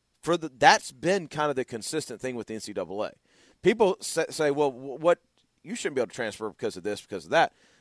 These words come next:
Well, really what's happened is, whatever I claim, if I can prove that it happened, it happened. Well, if Joey goes in there and he says, "Well, I'm claiming that Auburn lied to me, that Gus Malzahn lied to me," well, crap, th-, that's in press conferences, where Gus Malzahn has said,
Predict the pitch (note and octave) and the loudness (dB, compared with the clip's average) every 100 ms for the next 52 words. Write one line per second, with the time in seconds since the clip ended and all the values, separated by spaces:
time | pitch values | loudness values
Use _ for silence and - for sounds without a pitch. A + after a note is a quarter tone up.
0 | _ - A#2+ F3 C#4+ G3 B2 E3+ G#3 C#3 | _ -6 6 8 8 6 2 4 2 2
1 | A2+ A#2 A2 - - D3+ A#3 G#3 D#3 - | 0 2 2 -4 0 2 4 4 4 2
2 | G3 G3 C#3 D#3 D3 A2 D#3 D#3+ B2 A2 | -2 0 0 0 0 -2 -2 -2 -2 -2
3 | C3 B2 G2+ F#2+ D3+ - - _ _ - | 2 0 -2 0 0 0 -12 _ _ 0
4 | D#3 D3+ - G3 C4 G3 C#3+ D3 D3 C#3 | 4 4 6 4 6 0 2 0 0 0
5 | C3 C#3 D#3 D3+ A#2+ A#2+ F#3+ A3+ D#3 F#3 | -2 -4 -4 -4 -2 2 2 2 -2 0
6 | E3+ A#2+ A#2+ A#2+ C#3+ C#3 A2+ A#2 C#3+ - | 0 -6 -2 6 8 6 2 4 4 2
7 | F#2 E2+ A#2+ C3 A#2 G#2+ A2+ G#2 E3 - | -12 -8 -4 -4 -4 -4 -2 2 2 2
8 | A#2+ G#2+ _ _ - B2+ - A3+ - _ | -6 -6 _ _ -8 -2 4 4 4 _
9 | _ _ A#2 - - A#2 B2+ B3+ G3+ D3+ | _ _ -6 -6 -6 4 6 6 2 2
10 | F#3+ - B2 D#2+ - - - - _ _ | 2 4 -2 -4 -12 -20 -20 -20 _ _
11 | _ _ _ _ _ C3+ D3+ F3+ F#3+ D#3 | _ _ _ _ _ 0 6 6 6 4
12 | C#3+ E3+ C#3 - G#3 A3+ C#3+ | 6 4 2 -2 4 6 6